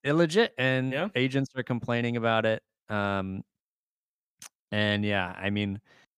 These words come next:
Speaker 1: no disrespect to Cre-, Breslow, I hope that he does well in his role with the enormous limitations that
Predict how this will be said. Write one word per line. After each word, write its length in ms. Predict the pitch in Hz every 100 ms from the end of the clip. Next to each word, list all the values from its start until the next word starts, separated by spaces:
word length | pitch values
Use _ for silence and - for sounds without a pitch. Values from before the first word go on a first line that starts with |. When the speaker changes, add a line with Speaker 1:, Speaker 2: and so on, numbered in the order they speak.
| _ _ _ _ _ _ _ _ _ _ _ -
Speaker 1:
no 260 | 113 117
disrespect 600 | 120 120 - - 113 107
to 60 | -
Cre-, 300 | - 110 110 -
Breslow, 540 | 107 101 107 101 110 120
I 120 | 101
hope 260 | 104 104
that 320 | 101 98 92 - _ _ _ _ -
he 240 | 110 117
does 600 | 98 98 95 101 - - - -
well 500 | 98 92 101 135 - _ -
in 140 | 104
his 180 | 104 92
role 260 | 95 98 104
with 160 | 101 -
the 520 | 98 92 90 90 95 - _ _ 104
enormous 460 | 98 92 95 92
limitations 960 | 101 95 - 98 95 110 104 104 104 98
that 200 | 90